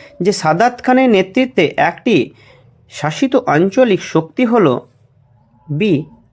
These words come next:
অযোধ্যা, বি, অযোধ্যা। তেরো নম্বর প্রশ্ন কি বলছে? বলছে, বাংলায় বর্গীহানা হয়েছিল। বাংলায় বর্গীহানা হয়েছিল কার সময়ে? উত্তর হবে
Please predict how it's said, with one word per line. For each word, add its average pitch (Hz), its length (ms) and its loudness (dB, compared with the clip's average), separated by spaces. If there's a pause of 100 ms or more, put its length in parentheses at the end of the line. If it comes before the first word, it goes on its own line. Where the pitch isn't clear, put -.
(160)
অযোধ্যা, 135 640 -4 (380)
বি, 160 240 -6 (160)
অযোধ্যা। 127 420 -8 (500)
তেরো 120 160 -2
নম্বর 214 240 0
প্রশ্ন 254 300 0
কি 240 100 0
বলছে? 240 220 2
বলছে, 226 260 2
বাংলায় 160 480 2
বর্গীহানা 156 800 0
হয়েছিল। 127 540 -2 (800)
বাংলায় 151 320 0
বর্গীহানা 170 420 0
হয়েছিল 220 280 2
কার 170 200 -2
সময়ে? 208 480 0 (460)
উত্তর 127 320 -4
হবে 190 400 0